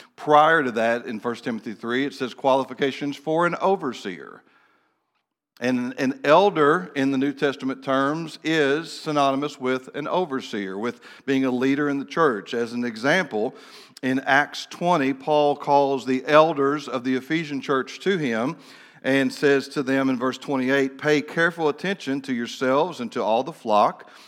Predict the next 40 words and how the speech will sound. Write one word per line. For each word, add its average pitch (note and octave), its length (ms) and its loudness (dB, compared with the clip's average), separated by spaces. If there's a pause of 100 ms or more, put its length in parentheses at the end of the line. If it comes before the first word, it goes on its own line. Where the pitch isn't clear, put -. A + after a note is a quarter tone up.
(320)
in C3 160 0
which C3+ 220 0
the B2 80 -4
Holy C3+ 260 0
Spirit C3+ 340 -2
has A#2+ 200 -2
made C3 260 0
you B2 260 -2 (120)
overseers C#3+ 1120 0 (840)
to - 100 -10
care D#3 360 4
for E3+ 120 -10
the D3+ 80 -4
church C#3 320 0
of B2 100 -10
God A#2 300 4
which A#2 180 -8
he B2+ 140 -2 (300)
obtained A#2 560 -6
with A#2 260 -6
his A2+ 220 -8
blood." G#2 520 -6 (1400)
And B2 80 -12
so C#3 220 2
this C#3 340 -4
issue F3 360 0
of C3+ 240 -2
elder E3 400 2
leadership, B2+ 840 -2 (240)
uh, G#2 260 -2
in C#3 180 0
the E3 60 -4
church C3+ 460 0
is A#2 160 -6
woven C#3+ 400 2
throughout C3+ 240 -2
the B2+ 80 -8
New C3 140 -4
Testament. B2+ 580 -2
It's A2+ 180 -8